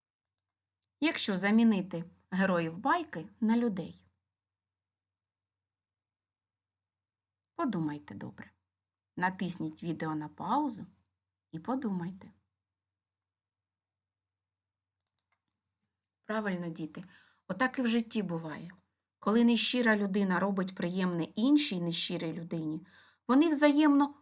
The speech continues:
купують, в переносному значенні цього слова, прихильність один до одного. Тому спочатку завжди треба добре подумати, чи хочете ви когось похвалити просто так, бо людина цього заслуговує,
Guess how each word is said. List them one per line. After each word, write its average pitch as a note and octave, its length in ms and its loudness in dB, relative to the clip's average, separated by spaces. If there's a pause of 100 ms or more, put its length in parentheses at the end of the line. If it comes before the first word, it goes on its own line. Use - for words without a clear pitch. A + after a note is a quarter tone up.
(100)
купують, B3+ 720 0
в - 260 -20
переносному F3+ 580 -2
значенні F3 480 -4
цього G3 260 -4
слова, D4+ 440 -6 (260)
прихильність B3 840 0
один F3+ 340 -2
до F#3 180 0
одного. E3+ 440 -6 (680)
Тому G3 220 0
спочатку A3 800 -2 (320)
завжди A3 380 2
треба C#4+ 300 2
добре C#4+ 380 4
подумати, A#3+ 920 0 (300)
чи - 140 -2
хочете D#4 580 -2
ви C4+ 140 2
когось A3 320 2
похвалити F#3+ 640 -2
просто D4+ 640 -2
так, C#4 400 0 (280)
бо A#3+ 120 4
людина B3+ 400 2
цього G#3 280 0
заслуговує, G3+ 800 -2